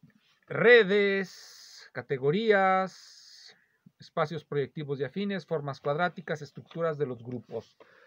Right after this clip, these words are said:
Aquí vemos todos esos temas. Estructura de los grupos. Puede verse el libro, es muy, este sí es un poco más complicado de leer que el anterior, pero de todos modos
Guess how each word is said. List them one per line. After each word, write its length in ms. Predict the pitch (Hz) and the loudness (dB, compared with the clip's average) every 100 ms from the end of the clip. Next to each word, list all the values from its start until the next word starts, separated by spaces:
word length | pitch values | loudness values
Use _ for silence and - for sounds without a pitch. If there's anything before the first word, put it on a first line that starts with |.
| _ | _
Aquí 240 | - 123 117 - - | -8 -8 -8 -16 -10
vemos 400 | 123 127 123 - | -6 -6 -6 -6
todos 280 | 131 123 120 | -4 -4 -8
esos 260 | - - | -14 -12
temas. 640 | - 90 - - - - - _ _ _ _ _ _ _ _ _ _ _ _ | -10 -10 -12 -20 -20 -20 -20 _ _ _ _ _ _ _ _ _ _ _ _
Estructura 520 | _ - 113 - 147 147 | _ -10 -8 4 6 6
de 80 | |
los 180 | 123 113 | 4 -2
grupos. 400 | 113 117 - 107 | -4 -8 -8 -10
Puede 220 | - 139 | -6 -6
verse 280 | 131 131 - | -4 -4 -6
el 60 | 120 | -8
libro, 300 | 117 117 120 | -8 -6 -6
es 40 | |
muy, 420 | 113 120 113 107 92 _ _ _ _ _ _ _ | -6 -8 -10 -12 -16 _ _ _ _ _ _ _
este 260 | - 139 165 | -8 -6 -6
sí 120 | 156 | -4
es 120 | 143 | -2
un 100 | 135 | -4
poco 240 | 131 - 131 | -6 -6 -4
más 640 | 131 127 - - - - - | -2 -4 -6 -20 -18 -12 -8
complicado 580 | - 151 135 127 120 107 | -4 -6 -6 -6 -4 -2
de 100 | 110 | -2
leer 200 | 104 107 | -6 -8
que 80 | 127 | -8
el 80 | 131 | -8
anterior, 540 | 139 180 208 220 190 | -4 2 4 4 0
pero 280 | 196 202 175 | -2 -2 -2
de 80 | 151 | -2
todos 260 | 139 127 | -4 -6
modos 680 | 127 123 123 127 - - _ | -6 -6 -4 -6 -10 -20 _